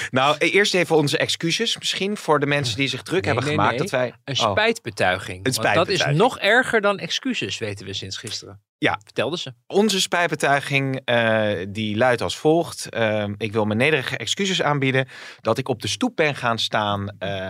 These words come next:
Speaker 1: aan het plein om jou te interviewen en daarmee jou en de verkeersveiligheid in gevaar heb gebracht.
Speaker 2: Eh, ge-, excuses aanvaard.
Speaker 1: <laughs> Oké. Maar het was namelijk, moet ik eerlijk zeggen, ik zat zo in die, ja, adrenaline nog van die persconferentie, dat,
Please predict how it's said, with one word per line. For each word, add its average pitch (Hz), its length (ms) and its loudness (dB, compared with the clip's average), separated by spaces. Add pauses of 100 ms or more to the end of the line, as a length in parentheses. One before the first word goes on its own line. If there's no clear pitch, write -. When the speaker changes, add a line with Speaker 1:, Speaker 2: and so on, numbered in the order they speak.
Speaker 1:
aan 160 200 2
het 135 140 -4
plein 131 440 0 (420)
om 131 140 0
jou 123 220 4
te 127 120 -2
interviewen 160 500 4
en 139 140 2
daarmee 113 580 2
jou 110 400 2 (600)
en 131 100 -2
de 135 60 0
verkeersveiligheid 135 1000 0
in 120 140 -6
gevaar 110 340 0
heb 92 140 -4
gebracht. - 480 -12 (540)
Speaker 2:
Eh, 131 320 -8
ge-, 180 180 -8
excuses 190 500 -2
aanvaard. 101 420 -2 (100)
Speaker 1:
<laughs> - 80 -4
Oké. - 340 0 (540)
Maar 113 100 2
het 117 100 -2
was 190 160 4
namelijk, 151 480 2
moet 143 160 0
ik 147 120 -2
eerlijk 151 280 2
zeggen, 127 500 0
ik 127 160 -4
zat - 220 0
zo 170 280 6
in 123 220 4
die, 107 260 0 (560)
ja, 107 540 -2 (440)
adrenaline 117 560 2
nog 110 200 2
van 110 120 -2
die 98 100 0
persconferentie, 104 800 -2
dat, 123 200 -2